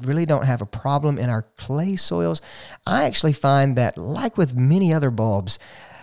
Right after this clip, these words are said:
for them to be a bit compacted and their roots to be a bit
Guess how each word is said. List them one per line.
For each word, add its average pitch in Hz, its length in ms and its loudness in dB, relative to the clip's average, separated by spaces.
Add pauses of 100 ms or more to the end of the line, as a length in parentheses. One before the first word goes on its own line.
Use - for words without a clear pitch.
(600)
for - 200 0
them 220 220 2
to 233 80 0
be 185 160 4
a 135 60 4
bit 156 240 0
compacted 170 640 0
and 131 180 0
their 139 100 -2
roots 143 320 0
to 131 80 -6
be 135 140 0
a 113 60 0
bit 127 180 -4